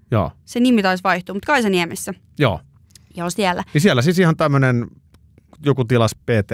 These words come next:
Speaker 1: niin sit sä olit siellä
Speaker 2: No, siis
Speaker 1: niinku
Speaker 2: ne oli kaikki niinku mun omia asiakkaita, et
Speaker 1: Okei.
Speaker 2: ei tavallaan niinku kuntosalin. Mä ohjasin heidän tiloissa, mut ne oli niinku mun,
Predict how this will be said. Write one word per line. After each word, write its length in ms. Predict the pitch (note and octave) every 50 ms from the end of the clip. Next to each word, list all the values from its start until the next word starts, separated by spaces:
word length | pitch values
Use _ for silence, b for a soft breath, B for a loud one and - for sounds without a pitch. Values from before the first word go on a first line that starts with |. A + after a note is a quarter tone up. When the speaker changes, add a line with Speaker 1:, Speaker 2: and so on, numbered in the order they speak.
| A2 G2+
Speaker 1:
niin 100 | G2+ G2
sit 180 | F2+ G#2 G2 -
sä 80 | G2+
olit 160 | F2+ F#2 -
siellä 220 | - - G2 F#2+ F#2
Speaker 2:
No, 60 | -
siis 60 | - -
Speaker 1:
niinku 80 | C#4
Speaker 2:
ne 20 | D4+
oli 100 | E4+ E4+
kaikki 280 | F4 F4 E4 - - B3
niinku 160 | A#3+ G#3+ A#3
mun 160 | A3+ A3 A3 -
omia 500 | - A3 G#3+ G#3+ G3 F3+ E3+ E3 D#3+ E3
asiakkaita, 600 | F#3+ F#3 - F#3 F3+ - _ - G#2+ D3 F#3 C3
et 40 | B2
Speaker 1:
Okei. 160 | - - G#3+
Speaker 2:
ei 60 | G#3+
tavallaan 320 | G3+ G#3+ G3 G3 F#3+ F#3 F#3
niinku 160 | F#3 F#3 F3+ -
kuntosalin. 720 | G#3+ G#3 G3+ F#3 E3+ F3 F3+ - G#2+ B2 E3+ E3+ F3+ F#3+
Mä 140 | F#3 E3+ E3+
ohjasin 340 | - G3 G#3+ A#3 B3 A#3+ A#3
heidän 220 | G#3+ A#3 A3 G#3+ G3
tiloissa, 420 | - G3+ F#3+ F#3 F3+ F#3 - F#3
mut 200 | F3+ F3+ F3+ F3
ne 80 | F#3+ F#3
oli 160 | F3+ F3+ F3
niinku 220 | F3 E3+ F3 F3+ F3+
mun, 300 | F3 F3+ F3 E3+ E3+